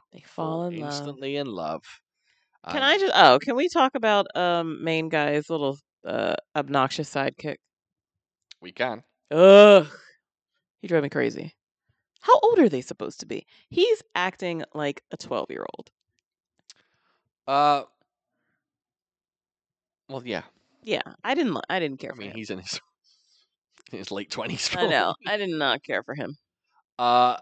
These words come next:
Speaker 2: he is
Speaker 1: He's basically, he keeps teasing her. And
Speaker 2: he's
Speaker 1: then
Speaker 2: the Dean
Speaker 1: especially
Speaker 2: Shack of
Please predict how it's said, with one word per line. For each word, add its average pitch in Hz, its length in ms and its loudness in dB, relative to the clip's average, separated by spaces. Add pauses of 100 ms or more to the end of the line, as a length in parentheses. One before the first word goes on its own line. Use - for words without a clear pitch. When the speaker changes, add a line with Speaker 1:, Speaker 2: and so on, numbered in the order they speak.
(140)
Speaker 2:
he 170 300 2
is 165 500 2
Speaker 1:
He's 311 160 -8
basically, 277 380 4
he 269 160 0
keeps - 400 -8
teasing 131 420 -6
her. - 200 -6
And 196 120 -6
Speaker 2:
he's 277 100 2
Speaker 1:
then - 80 4
Speaker 2:
the - 60 -2
Dean 196 120 -4
Speaker 1:
especially 247 340 0
Speaker 2:
Shack 226 120 -6
of 190 60 -20